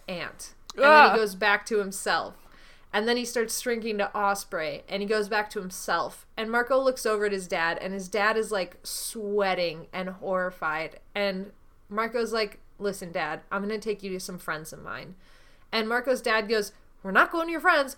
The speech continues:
Speaker 1: we're going to the police." And Marco, very patiently, goes, "The police are controllers,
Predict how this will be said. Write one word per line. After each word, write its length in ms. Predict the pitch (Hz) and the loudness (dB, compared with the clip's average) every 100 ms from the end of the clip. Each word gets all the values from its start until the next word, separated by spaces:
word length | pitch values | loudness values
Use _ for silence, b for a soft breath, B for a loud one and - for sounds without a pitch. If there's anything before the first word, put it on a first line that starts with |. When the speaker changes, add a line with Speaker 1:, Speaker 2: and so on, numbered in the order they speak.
| - | -12
Speaker 1:
we're 100 | - | -6
going 260 | 202 214 254 | 0 2 2
to 60 | 254 | 2
the 100 | 254 | -2
police." 520 | - 196 151 - - | -2 -4 -4 -10 -12
And 180 | - 196 | -8 -4
Marco, 500 | 202 208 233 214 196 175 | -2 0 2 2 0 -4
very 340 | 165 208 254 | -2 0 2
patiently, 640 | 247 233 - 170 156 120 - - 190 | 2 0 0 -6 -10 -12 -14 -20 -8
goes, 360 | 185 170 170 - - - | -6 -4 -6 -14 -18 -12
"The 140 | 180 | -12
police 380 | 175 190 233 247 | -8 -6 -4 -6
are 60 | 302 | -8
controllers, 800 | 339 330 285 254 240 247 - | -10 -4 0 2 0 -4 -8